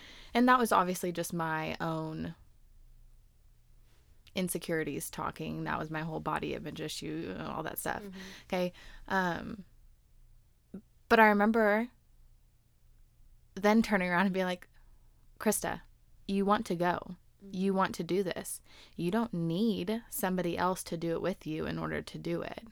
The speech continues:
Speaker 1: Like, you can do it all by yourself."
Speaker 2: Mm-hmm.
Speaker 1: And so your girl signed up for yoga. And, and it was just, like, a sense of, like, me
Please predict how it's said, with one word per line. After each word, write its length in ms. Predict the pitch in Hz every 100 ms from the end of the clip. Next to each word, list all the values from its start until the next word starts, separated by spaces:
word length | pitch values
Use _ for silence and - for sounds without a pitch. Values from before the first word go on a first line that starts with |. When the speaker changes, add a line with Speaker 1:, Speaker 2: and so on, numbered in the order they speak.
| -
Speaker 1:
Like, 200 | 170 160 - _ _
you 200 | - 175
can 140 | 220 226
do 140 | 226
it 160 | 202 - -
all 180 | - 170
by 180 | 170 170
yourself." 400 | 160 156 185 196
Speaker 2:
Mm-hmm. 320 | 196 - - 175 - - - - 196
Speaker 1:
And 160 | 196
so 420 | - 190 180 175 - - - - _ _ - - _ _ _ - - -
your 180 | 170 160
girl 180 | 160
signed 260 | 170 202 220
up 80 | 220
for 100 | 262
yoga. 400 | 269 320 202 - - -
And, 220 | 254 247 - - -
and 180 | 233
it 120 | - 285
was 160 | 285
just, 180 | 285 269
like, 160 | 262 226
a 80 | 208
sense 520 | - 220 214 220 -
of, 100 | 196
like, 320 | 185 165 - - - - -
me 580 | 196 202 208 208 208